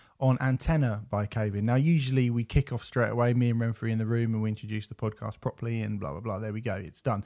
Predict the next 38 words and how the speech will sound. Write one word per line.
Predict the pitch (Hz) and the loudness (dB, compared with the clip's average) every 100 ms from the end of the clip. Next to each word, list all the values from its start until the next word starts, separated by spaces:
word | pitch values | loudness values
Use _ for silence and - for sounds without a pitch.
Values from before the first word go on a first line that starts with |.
| - - - | -8 -20 0
Um, | 127 131 135 - - | 4 6 4 0 0
I'm | 156 | 2
just | 165 - | 2 2
coming | 190 156 | 2 4
to | 156 | 2
you | |
at | |
the | 131 | 0
start | - 247 214 131 | 0 4 6 4
of | |
this | 117 - | 0 -4
podcast | 117 110 113 113 - - - _ - - - | -6 -2 2 2 0 -10 -20 _ -20 -20 -6
because | 139 131 143 135 131 120 - - | -4 2 6 6 4 0 -6 2
we | 165 | 4
recorded | 160 156 202 190 151 123 | 4 4 6 8 6 4
the | 127 | 2
show | - 143 123 | 2 4 4
that | 175 131 | 2 -2
you're | 120 117 | 0 2
about | 113 107 | 4 0
to | - | 0
listen | 113 - 110 | -4 -4 -4
to, | - 113 135 - - _ | 0 0 -2 -8 -20 _
and | 127 123 123 | 0 2 4
then | 131 127 | 4 4
a | 135 | 2
couple | 190 185 151 | 0 2 2
of | 123 | 4
days | 127 120 | 4 4
later, | 135 131 - 110 - _ - | 4 4 2 -6 -8 _ 2
we | 131 | 4
got | 131 | 4
an | 131 | 6
email | 143 139 131 127 131 - _ | 6 6 6 4 0 -8 _
from | - 147 135 131 131 131 _ _ _ - | 2 4 6 4 2 -4 _ _ _ 2
Mister | 151 147 - | 2 2 -2
Stephen | - 156 135 | -2 2 2
Brodsky | 131 135 - 127 123 120 | 2 2 0 -2 -2 -2